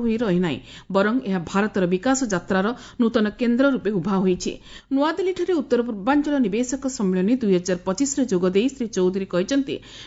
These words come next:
ମିଜୋରାମରେ ଶତ ପ୍ରତିଶତ ସ୍ୱାକ୍ଷରତା ହାର ପରିଲକ୍ଷିତ ହୋଇଛି, ଯାହାକି ଯୁବବର୍ଗଙ୍କ ମଧ୍ୟରେ ଆତ୍ମନିର୍ଭରଶୀଳତା ସହ ଉଦ୍ୟୋଗ ପ୍ରତି ଉତ୍ସାହ ମନୋଭାବ ସୃଷ୍ଟି କରିଛି।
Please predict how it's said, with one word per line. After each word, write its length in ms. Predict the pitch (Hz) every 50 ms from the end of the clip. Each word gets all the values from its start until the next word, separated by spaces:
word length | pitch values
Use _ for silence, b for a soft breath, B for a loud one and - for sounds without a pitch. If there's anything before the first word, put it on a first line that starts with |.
| B 240
ମିଜୋରାମରେ 520 | 240 226 247 294 311 311 311 311 285 220 - -
ଶତ 160 | 220 202 - 294 277 277
ପ୍ରତିଶତ 360 | 233 - - - - 220 - 208 196 -
ସ୍ୱାକ୍ଷରତା 420 | 208 185 - - 254 269 262 269 233 226
ହାର 100 | - 156 - B B B B B
ପରିଲକ୍ଷିତ 520 | 190 190 196 220 247 247 - 277 262 247 214 214
ହୋଇଛି, 240 | 190 190 185 180 165 165 - 185
ଯାହାକି 320 | 180 196 208 208 - 254 277 262 B B B B 208 196
ଯୁବବର୍ଗଙ୍କ 580 | 202 226 240 240 208 202 190 185 254 269 294 262 294 262
ମଧ୍ୟରେ 300 | 214 180 175 196 196 233 - - 196
ଆତ୍ମନିର୍ଭରଶୀଳତା 920 | - - - 208 190 190 180 165 156 190 208 214 - 254 247 247 247 262 277 - 226 - -
ସହ 100 | 240 165 - B B B - 247
ଉଦ୍ୟୋଗ 300 | 220 214 302 320 311 320 311 311
ପ୍ରତି 180 | 294 302 302 262 190
ଉତ୍ସାହ 260 | - - - 262 262 262 226
ମନୋଭାବ 280 | 196 185 175 175 175 190 - -
ସୃଷ୍ଟି 240 | 240 - - 226 190 185
କରିଛି। 300 | 175 175 175 - -